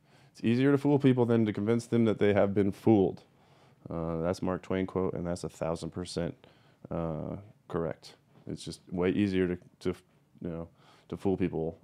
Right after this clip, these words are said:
than it is to convince them that they've been fooled. So once people buy these bullshit seeds, a lot of them don't wanna believe that they got suckered,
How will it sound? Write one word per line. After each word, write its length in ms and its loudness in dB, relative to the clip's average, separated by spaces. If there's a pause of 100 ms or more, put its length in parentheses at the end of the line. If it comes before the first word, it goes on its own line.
than 180 -6
it 100 -6
is 140 -6
to 100 -10
convince 320 -6
them 260 -6
that 120 -6
they've 140 -4
been 100 -8
fooled. 340 -2
So 120 -2
once 180 2
people 180 -4
buy 240 6
these 160 0
bullshit 360 -4
seeds, 200 -4
a 40 -2
lot 180 2
of 60 0
them 100 -4
don't 160 -2
wanna 160 -4
believe 380 0
that 120 -2
they 100 -2
got 140 0
suckered, 440 0